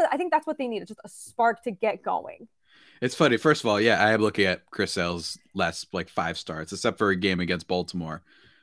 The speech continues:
Speaker 2: Strikeouts are
Speaker 1: Oh,
Speaker 2: up.
Speaker 1: he sucks
Speaker 2: Everything's
Speaker 1: against
Speaker 2: been good.
Speaker 1: Baltimore.
Speaker 2: Yeah, I mean, in fairness, everybody does. The,
Speaker 1: Yes,
Speaker 2: the
Speaker 1: yes. <laughs>
Speaker 2: Baltimore's, Baltimore's offense has been pretty great too, um, albeit not as good as the Red Sox. Yeah, I, I too wish what it,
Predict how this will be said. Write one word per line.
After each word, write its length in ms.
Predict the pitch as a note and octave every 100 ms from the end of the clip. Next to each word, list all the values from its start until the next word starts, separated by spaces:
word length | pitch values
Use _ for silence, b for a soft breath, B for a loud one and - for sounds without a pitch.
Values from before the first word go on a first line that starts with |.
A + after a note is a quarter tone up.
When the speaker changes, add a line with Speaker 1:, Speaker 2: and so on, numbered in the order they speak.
| b
Speaker 2:
Strikeouts 580 | - - F#2+ G#2+ G2 F#2+
are 60 | F#2
Speaker 1:
Oh, 40 |
Speaker 2:
up. 120 | G2 G2
Speaker 1:
he 80 | A#3
sucks 260 | - -
Speaker 2:
Everything's 360 | B2 A#2+ A#2+ G2+
Speaker 1:
against 40 |
Speaker 2:
been 140 | F#2 F#2+
good. 140 | G2+ G2
Speaker 1:
Baltimore. 280 | G2 G#3 - _ -
Speaker 2:
Yeah, 260 | A2+ F2 -
I 100 | A2+
mean, 120 | C3
in 80 | D3
fairness, 300 | G3 E3 B2+
everybody 360 | A2 G2 F2
does. 240 | D#2+ D#2 -
The, 80 | C4
Speaker 1:
Yes, 240 | E4 A#3+
Speaker 2:
the 80 | C#3
Speaker 1:
yes. 120 | C#3
<laughs> 120 | C4
Speaker 2:
Baltimore's, 280 | E3+ D3 C3+
Baltimore's 480 | - D3 D3 D#3+ C#3
offense 320 | A#2+ A#2 A2
has 100 | F#2+
been 140 | F2 F#2+
pretty 160 | G#2 F#2
great 240 | F2+ E2
too, 200 | F#2 E2+ b b b b
um, 180 | F2+ F#2
albeit 340 | A2 A2 G#2
not 160 | G2 G2
as 120 | F2+
good 120 | F2+
as 100 | F#2
the 80 | E2+
Red 200 | F2 F2
Sox. 300 | - D#2+ D#2 b b b b
Yeah, 200 | D3 G#3 E3+ b _ _
I, 280 | E3 B3 B3 -
I 240 | - F#4+ A3+
too 340 | - - A3 C#3+
wish 400 | B2 A2+ - - - -
what 180 | C3
it, 120 | A2+